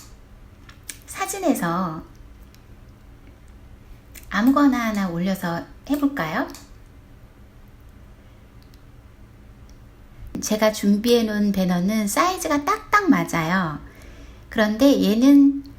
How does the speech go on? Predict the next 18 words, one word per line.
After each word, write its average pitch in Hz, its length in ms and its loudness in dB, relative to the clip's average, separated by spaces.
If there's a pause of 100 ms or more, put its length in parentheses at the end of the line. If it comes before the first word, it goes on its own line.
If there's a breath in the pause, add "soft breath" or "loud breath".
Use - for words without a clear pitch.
(260)
이제 175 800 -4
픽사베이에서 226 1300 -2 (200)
아무거나 214 480 0
하나 202 180 0
받은 220 420 -4
이미지거든요. 196 840 -2 (300 loud breath)
사이즈가 320 760 0
자기 202 240 -4
마음대로겠죠? 185 920 0 (320 loud breath)
그랬을 277 480 2
때는 196 500 0 (400 loud breath)
요런 269 240 10
식으로, 277 640 2 (720)
요거 240 640 2 (560)
비율 233 360 2
보이시죠? 185 680 0 (480)
요렇게 214 300 0
이미지를 214 840 0